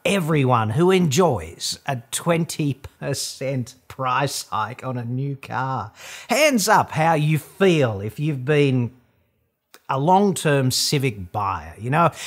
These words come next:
if you've had a string of base model Civics quite happily for the past several years, and now the barrier to Civic entry just jumped sixteen grand. Betrayed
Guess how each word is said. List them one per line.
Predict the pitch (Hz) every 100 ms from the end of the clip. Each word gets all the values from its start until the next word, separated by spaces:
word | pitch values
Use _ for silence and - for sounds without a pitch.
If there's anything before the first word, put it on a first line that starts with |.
| -
if | 208 214
you've | 277 202
had | 202 196 120
a |
string | 113 - - 185 190 143
of | 107 92
base | 143 156 151 -
model | 135 131 123 107
Civics | - - 165 147 143 - - - - -
quite | - 185 160
happily | 143 123 104 80 82
for | -
the | 98
past | - 139 113 -
several | 143 110 107 101
years, | 110 110 101 98 - - - - - -
and | 151 139
now | 156 156 160
the | 131 107
barrier | 92 113 131 139 147 147 135
to | 139 -
Civic | 107 - - 147 131 131 - -
entry | 131 127 - 95 90
just | - 143 120 - 104 92
jumped | 123 110 92 -
sixteen | - - 123 98 - 107 95 82
grand. | 82 101 85 85 82 - - _ - - - - - - _ _ _ _ _ _ _ 131
Betrayed | 156 - - 175 175 110 85